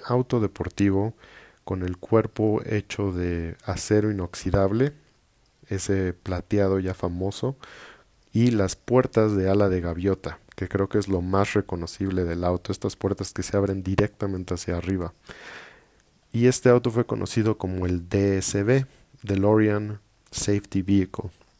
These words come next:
El auto fue diseñado por Giorgetto Giugiaro y tendría un motor de seis cilindros en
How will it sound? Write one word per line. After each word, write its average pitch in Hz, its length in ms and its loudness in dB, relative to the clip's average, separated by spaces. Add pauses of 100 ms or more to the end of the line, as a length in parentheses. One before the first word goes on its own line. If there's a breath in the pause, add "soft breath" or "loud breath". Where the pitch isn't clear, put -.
(720)
El 107 120 0
auto 120 220 2
fue 117 160 0
diseñado 104 480 2
por 95 140 0
Giorgetto 95 480 -2
Giugiaro 98 580 -2 (680 loud breath)
y 107 100 2
tendría 113 400 2
un 139 100 2
motor 120 420 0
de 104 100 2
seis 117 320 0
cilindros 104 580 -2
en 92 220 -8